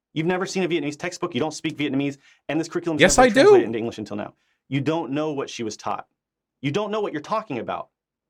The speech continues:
Speaker 1: but you're, you're so confident.
Speaker 2: So actually, I think it's really interesting, by the way, keep this in mind, that non-compete here is saying you don't actually have the ability to criticize Luna Oi's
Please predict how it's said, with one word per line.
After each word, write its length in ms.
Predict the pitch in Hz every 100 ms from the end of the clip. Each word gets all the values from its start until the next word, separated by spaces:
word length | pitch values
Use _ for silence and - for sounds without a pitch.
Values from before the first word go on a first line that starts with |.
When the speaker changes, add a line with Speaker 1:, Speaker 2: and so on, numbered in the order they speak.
| _
Speaker 1:
but 80 | 151
you're, 220 | 160 151
you're 140 | 147 143
so 640 | - - 202 196 190 190 _ _ _ -
confident. 520 | 180 185 117 98 - _ _ _ -
Speaker 2:
So 280 | 185 175 -
actually, 560 | 190 214 208 165 123 -
I 80 | 143
think 220 | 143 214
it's 140 | 202 143
really 320 | 139 190 175
interesting, 680 | 147 175 - 135 - 117 98
by 160 | 101
the 100 | 104
way, 260 | 104 98 85 _ _
keep 200 | - 202
this 180 | 208 196
in 80 | 156
mind, 260 | 151 120 - _ _ -
that 360 | 123 120 - _ _ _
non-compete 800 | 120 123 143 170 156 131 131 127
here 420 | - 113 131 180 - _ _ _
is 160 | 127 -
saying 380 | - 151 143 113
you 120 | 117
don't 300 | 101 120 147
actually 480 | 131 131 - 131 113
have 280 | 95 117 104
the 120 | 107
ability 480 | 90 90 131 98 90
to 80 | 87
criticize 720 | - - 139 135 135 113 101
Luna 300 | 98 104 113 104
Oi's 500 | 101 101 92 90